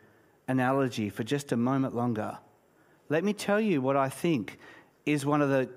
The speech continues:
key factors to go from here to go from here. My very limited experience, you need to till that soil. You need to work that rock. In fact, there may even need to be a storm coming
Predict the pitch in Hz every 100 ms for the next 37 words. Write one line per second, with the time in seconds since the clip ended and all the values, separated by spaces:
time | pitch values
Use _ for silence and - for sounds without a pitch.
0 | - - 180 175 151 - 160 160 - 87
1 | 98 - - _ _ _ _ _ _ -
2 | - 135 127 135 117 156 180 202 190 -
3 | _ _ _ _ _ _ _ - 139 139
4 | 120 123 107 123 131 104 - - _ _
5 | _ _ _ _ _ _ _ _ _ _
6 | _ - 135 123 151 170 170 185 180 180
7 | 156 - - 165 156 127 110 - 123 123
8 | 123 120 - - 202 196 190 156 131 -
9 | - 165 135 82 98 _ - - _ _
10 | _ _ - 127 131 - 110 107 123 180
11 | 185 - - 143 139 - 110 127 - -
12 | - - _ _ _ - - - 139 123
13 | - 170 - 147 135 151 160 156 151 139
14 | 131 127 120 120 107 - - - 143 127
15 | 117 107 101 110 87 82